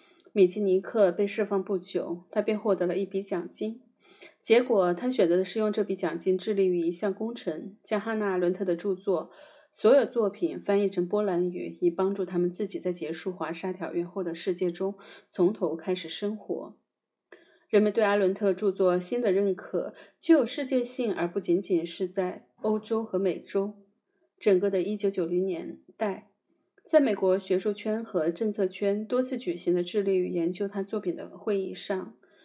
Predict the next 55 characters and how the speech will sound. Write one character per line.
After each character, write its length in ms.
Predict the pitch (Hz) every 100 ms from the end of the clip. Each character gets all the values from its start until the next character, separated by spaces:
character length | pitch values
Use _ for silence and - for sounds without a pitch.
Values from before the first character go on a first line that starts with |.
| - _
一 100 | 339
种 200 | 330 214
忧 180 | 226 254
虑 280 | 247 226 -
也 160 | 185
是 160 | 170 214
一 80 | 196
种 180 | 180 175
期 220 | - 226
盼 240 | 226 196
的 340 | 185 160 190 -
“现 220 | - 220
在 100 | 208
怎 160 | 202 170
么 100 | 170
样” 300 | 208 196 208 - - _
推 140 | 254
动 140 | 254 240
了 100 | 190
人 120 | 175
们 200 | 185 190
对 160 | 208 185
阿 180 | 196
伦 180 | 196 170
特 160 | 180 190
作 220 | 190 185
品 220 | - 170
的 140 | 165 175
认 200 | 208 190
真 180 | 196
审 260 | 202 - 170
阅。 360 | - 190 - _ _ _ _ _ _ _ -
而 160 | 190
且 400 | 302 - 190 160 175
这 120 | 226
种 100 | 190
现 220 | 185 214
象 420 | - 214 180 180 - _ -
遍 220 | 226 202
及 260 | - 175 170
欧 240 | 196 208
洲， 380 | 202 214 214 226 _
包 140 | - 220
括 120 | 220
在 460 | 214 208 190 - _ _ _ _ _ _ - _ -
贝 100 | 277
尔 240 | 226 175
格 500 | 175 180 170 175 170 - -
莱 280 | - 180 180
德 320 | - 175 170
举 220 | 180 165
行 180 | 165 180
的 100 | 180
一 180 | 160 165
次 520 | 165 - 208 175 -